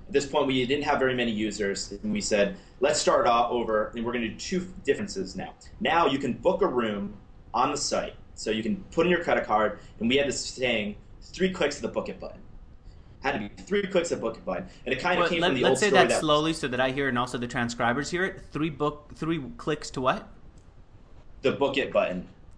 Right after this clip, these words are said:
Speaker 2: Three clicks to the book it button. So I land on the
Speaker 1: Right.
Speaker 2: homepage. I don't click more than three times before I get to the book it button, so that I can
Speaker 1: Right.
Speaker 2: book the room.
Speaker 1: Right, and that was unique because,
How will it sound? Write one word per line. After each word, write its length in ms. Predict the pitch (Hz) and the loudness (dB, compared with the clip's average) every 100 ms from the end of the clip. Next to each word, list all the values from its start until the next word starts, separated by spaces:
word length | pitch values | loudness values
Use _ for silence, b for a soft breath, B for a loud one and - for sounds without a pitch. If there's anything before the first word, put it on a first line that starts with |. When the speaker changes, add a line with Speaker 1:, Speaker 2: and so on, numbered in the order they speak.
| - - | -20 -4
Speaker 2:
Three 380 | 214 262 - - - - | 0 2 0 -6 -16 -10
clicks 380 | - 220 233 - | 0 0 0 -4
to 100 | 190 | -4
the 100 | 139 | -2
book 260 | 139 131 | -2 -2
it 120 | 117 | -4
button. 280 | - 107 98 | -2 -4 -4
So 340 | - 127 120 B - | -4 -2 -2 B -4
I 100 | 147 | -2
land 280 | 151 196 | 0 2
on 80 | 202 | 0
the 80 | 196 | 2
Speaker 1:
Right. 220 | 202 214 | 2 2
Speaker 2:
homepage. 360 | 233 240 233 - | 2 0 0 -4
I 100 | 151 | -2
don't 240 | 160 170 - | -2 -4 -2
click 320 | 170 151 - - | -4 -4 -10 -12
more 300 | 151 165 196 | -6 0 0
than 180 | 208 202 | 0 -2
three 160 | 185 185 | -4 -4
times 420 | 185 160 165 165 | -2 -2 -2 -4
before 320 | 147 139 143 | -8 -6 -2
I 100 | 127 | -2
get 200 | 127 127 | -2 -4
to 60 | 127 | -4
the 80 | 117 | -6
book 240 | 117 107 | -6 -6
it 140 | 104 - | -8 -8
button, 340 | 80 69 - - - - | -8 -10 -16 -18 -18 -16
so 140 | - 123 | -8 -2
that 80 | |
I 60 | 120 | 0
can 100 | 110 | 4
Speaker 1:
Right. 180 | 110 92 | 2 2
Speaker 2:
book 240 | 143 143 | 0 0
the 160 | 127 117 | -2 0
room. 340 | 107 92 92 - - - - - - - 117 | -2 -8 -12 -16 -20 -20 -20 -20 -20 -12 0
Speaker 1:
Right, 260 | 107 92 - - | 2 2 -6 -4
and 360 | 156 139 127 - | 0 0 -2 2
that 200 | 180 226 | 2 4
was 240 | 202 135 | 2 0
unique 340 | 131 139 147 - - - | -4 -4 -6 -12 -20 -8
because, 640 | 127 - 120 113 107 - | -8 0 4 4 2 -6